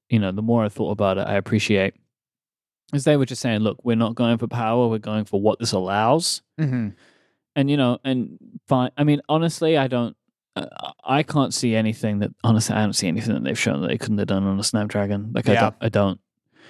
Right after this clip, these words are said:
Speaker 1: It, maybe eventually this will be good for them, but, like, the things that they're showing off, like, in the, sh-, like,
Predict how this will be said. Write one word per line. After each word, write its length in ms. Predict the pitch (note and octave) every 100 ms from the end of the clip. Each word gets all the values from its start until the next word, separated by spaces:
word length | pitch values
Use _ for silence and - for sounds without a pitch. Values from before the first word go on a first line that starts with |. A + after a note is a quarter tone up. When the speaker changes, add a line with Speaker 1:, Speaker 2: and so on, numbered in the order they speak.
| - - -
Speaker 1:
It, 280 | - D3 F3+
maybe 400 | D#3+ E3+ E3+ E3
eventually 640 | C#3+ D3 D#3+ - E3+ D#3+
this 240 | D#3 D3+
will 80 | D#3+
be 140 | C#3+ C3
good 240 | D3 C#3+
for 140 | -
them, 340 | C#3+ D3 D3 D3
but, 120 | C#3
like, 200 | C3+ B2
the 80 | C#3+
things 260 | F3 E3 D#3
that 120 | C#3+
they're 100 | C3+
showing 400 | - C3+ B2+ A#2+
off, 420 | A2 B2 C#3+ -
like, 200 | A#2 -
in 80 | A#2
the, 40 |
sh-, 120 | G#2+ -
like, 180 | C#3 B2+